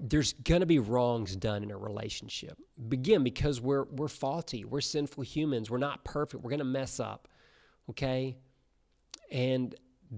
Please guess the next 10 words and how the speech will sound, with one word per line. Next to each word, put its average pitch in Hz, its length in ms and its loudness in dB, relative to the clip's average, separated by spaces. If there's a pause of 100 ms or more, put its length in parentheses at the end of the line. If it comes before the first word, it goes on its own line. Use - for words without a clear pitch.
(200)
there's 139 200 4
gonna 156 120 4
be 151 80 4
a 147 60 4
time 139 360 2
where 131 220 4
you're 113 280 2
gonna 143 220 4
need 139 240 4
forgiveness 143 680 0